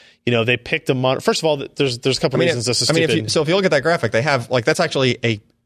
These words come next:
Speaker 2: meant
Speaker 1: This
Speaker 2: to be,
Speaker 1: graphic.
Speaker 2: meant to look like a FreeSync monitor, kind of, but it's
Speaker 1: Mm-hmm.
Speaker 2: the band, it's the range of the
Speaker 1: Correct.
Speaker 2: FreeSync monitor, and they're just going, "Oh, look, Vega sixty-four sits within that band."
Speaker 1: Its minimums are within
Speaker 2: Like,
Speaker 1: that band.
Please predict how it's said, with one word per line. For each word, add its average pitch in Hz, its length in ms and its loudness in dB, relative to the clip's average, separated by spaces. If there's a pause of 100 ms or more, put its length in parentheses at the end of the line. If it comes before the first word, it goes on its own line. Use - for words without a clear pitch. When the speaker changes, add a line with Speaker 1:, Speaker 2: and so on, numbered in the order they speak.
(140)
Speaker 2:
meant 147 220 0
Speaker 1:
This - 120 0
Speaker 2:
to 120 160 0
be, 135 100 0 (100)
Speaker 1:
graphic. - 40 -6
Speaker 2:
meant 156 200 -2
to - 220 -2
look 156 260 -2
like 147 200 0
a 127 120 0
FreeSync 123 480 -2
monitor, 120 640 0
kind 110 360 0
of, 104 280 0
but 120 100 2
it's 117 100 -2
Speaker 1:
Mm-hmm. 110 80 -2
Speaker 2:
the 110 80 0
band, 104 600 0
it's - 160 -8
the 104 120 0
range 110 440 0
of 101 140 -2
the 95 60 -2
Speaker 1:
Correct. 104 220 0
Speaker 2:
FreeSync 101 200 -4
monitor, 139 380 0
and - 60 -8 (380)
they're 131 120 2
just 131 100 -4
going, 123 180 2
"Oh, 190 160 2
look, 160 220 0
Vega 127 240 -2
sixty-four 120 420 0
sits - 340 -2
within 113 320 0
that 95 200 -2
band." 156 180 2
Speaker 1:
Its 117 80 2
minimums 135 680 0
are 123 140 2
within 117 160 0
Speaker 2:
Like, 120 80 0
Speaker 1:
that 104 140 0
band. - 240 -12